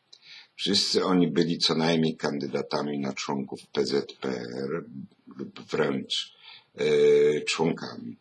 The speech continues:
partii. Należeli do koła młodych pracowników nauki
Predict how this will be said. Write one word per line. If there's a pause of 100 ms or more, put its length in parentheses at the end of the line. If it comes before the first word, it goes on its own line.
partii. (640)
Należeli
do
koła
młodych
pracowników
nauki